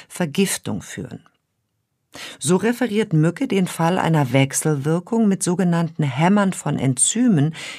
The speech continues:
wie in diesem Fall dem Leberenzym cyp drei A vier,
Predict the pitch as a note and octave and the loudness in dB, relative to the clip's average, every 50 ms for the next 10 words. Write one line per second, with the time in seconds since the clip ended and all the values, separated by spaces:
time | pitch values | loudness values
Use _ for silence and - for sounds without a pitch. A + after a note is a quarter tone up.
0 | - - - E3+ - E3+ E3 D#3 C3 F3+ F#3 G3 F#3 G#3 G#3 G3+ - - G#3+ G#3+ | -6 -2 0 2 4 4 4 4 4 2 2 2 2 2 0 0 0 -2 -4 -2
1 | A3+ A3 F#3+ D#3 D3 C3 C#3+ D3 D3+ D3 C#3 - - C3 C3 - - - D3+ C#3+ | -2 0 0 0 0 2 2 2 2 2 0 0 0 0 0 0 0 0 0 0
2 | C#3 C3 - - - - F#3+ F3+ - - - _ _ _ - A#2 A#2 B2 B2+ C3 | 0 0 -2 -4 -2 -2 -2 -2 -4 -8 -20 _ _ _ -8 -4 0 0 2 2
3 | C3+ C3 - - A#2+ A#2 G#2+ G#2 G#2+ - - - C3+ B2 B2+ C#3+ F3 G#3 | 0 0 -2 -2 0 0 0 0 -4 -8 -10 -8 -4 -2 0 0 0 -2